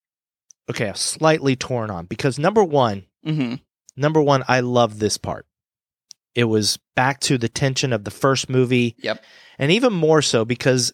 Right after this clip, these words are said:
Speaker 1: these meth heads all were bad.
Speaker 2: Right. Yes.
Speaker 1: Okay. We saw one of them just brutally murder Hernandez the Ranger.
Speaker 2: Which, which I hated. That broke my heart. I really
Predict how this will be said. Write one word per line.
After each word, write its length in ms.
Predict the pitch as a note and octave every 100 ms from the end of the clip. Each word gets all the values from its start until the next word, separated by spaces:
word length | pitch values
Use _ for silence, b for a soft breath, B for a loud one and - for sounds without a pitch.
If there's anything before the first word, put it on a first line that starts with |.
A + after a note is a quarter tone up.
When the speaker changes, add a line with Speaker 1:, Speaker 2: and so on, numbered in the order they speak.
| _
Speaker 1:
these 360 | B2 E3 G3 D#3
meth 260 | D3+ D#3 B2
heads 520 | A#2+ G#2+ F#2+ - - _ _ _ _ _ -
all 440 | C3 C3 C3 B2+
were 200 | A#2 A#2
bad. 720 | G2 _ A#2 G#2 F2 C#2+ - - _ _
Speaker 2:
Right. 480 | D#3 B2+ D#2 - - _ _
Yes. 460 | A#2+ C#3 - - - _ _ -
Speaker 1:
Okay. 420 | F#2+ - A#2+ A#2+ - _ _ -
We 220 | B2+ F3+
saw 320 | - F3+ D#3+
one 240 | C#3 C#3+ C#3+
of 140 | C3
them 180 | B2 A#2
just 200 | A#2 -
brutally 680 | A2 B2 D#3 F3 F3 D3+ C3+
murder 680 | B2 C3 C3 A2+ G#2+ F#2 _ _
Hernandez 720 | - A#2+ A2+ A#2+ A#2 A2 G2+
the 100 | G#2 G2+
Ranger. 600 | A2+ A#2+ A2 F2+ D2 - _ _ _
Speaker 2:
Which, 220 | G#3 - _ _ -
which 380 | E3+ F#3+ F3 - -
I 100 | G3
hated. 720 | G3 G#3 A3+ G#3+ D#3+ - -
That 140 | F#3 G3+
broke 200 | A#3+ B3
my 140 | G#3+
heart. 280 | F#3 A#3+ D3+
I 40 |
really 380 | C#3+ E3+ G3